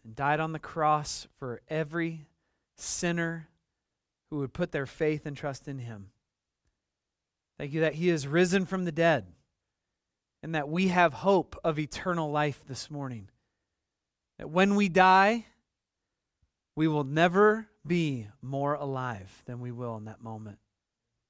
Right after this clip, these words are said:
God, thank you for the living hope that Jesus Christ gives us. Thank you. And now, God, as we go into your word, Holy Spirit, we are asking you to illuminate the scriptures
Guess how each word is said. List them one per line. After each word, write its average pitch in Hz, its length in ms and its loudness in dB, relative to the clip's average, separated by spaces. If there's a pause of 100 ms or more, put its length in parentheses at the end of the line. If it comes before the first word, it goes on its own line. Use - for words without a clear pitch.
(560)
God, 160 200 4
thank 180 200 -2
you 175 60 -6
for 165 100 -6
the 151 140 -2
living 165 380 0
hope 147 380 -2
that 127 140 -6
Jesus 135 380 -10
Christ 131 360 -6
gives 135 260 -6
us. 131 240 -8
Thank 147 300 -12
you. 113 220 -10 (140)
And 135 140 -14
now, 139 140 -6
God, 135 320 -4
as 127 160 -10
we 131 100 -10
go 151 160 -4
into 143 160 -8
your 123 120 -8
word, 135 500 -4 (1120)
Holy 165 260 0
Spirit, 151 380 -4
we 143 120 -4
are 135 80 -4
asking 143 460 -2
you 139 120 -6
to 143 220 -12
illuminate 156 760 -4
the 143 80 -12
scriptures - 960 -10